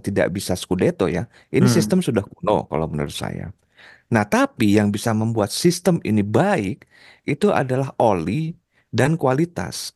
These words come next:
Speaker 1: Oli itu
Speaker 2: Hmm.
Speaker 1: maksudnya chemistry. Kalau misalnya pemain sudah punya chemistry yang bagus, lalu kualitas lini depannya juga bagus, ini bisa berjalan ke,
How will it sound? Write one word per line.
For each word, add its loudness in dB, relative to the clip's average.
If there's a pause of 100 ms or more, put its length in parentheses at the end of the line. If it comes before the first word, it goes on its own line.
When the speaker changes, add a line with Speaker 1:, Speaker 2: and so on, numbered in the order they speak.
Speaker 1:
Oli 2
itu 0
Speaker 2:
Hmm. 2
Speaker 1:
maksudnya 0
chemistry. -2 (800)
Kalau 2
misalnya 2
pemain 0
sudah -2
punya -2
chemistry 0
yang 0
bagus, -4 (320)
lalu 2
kualitas 0
lini 0
depannya -2
juga -2
bagus, -4 (800)
ini 4
bisa 0
berjalan 0
ke, 0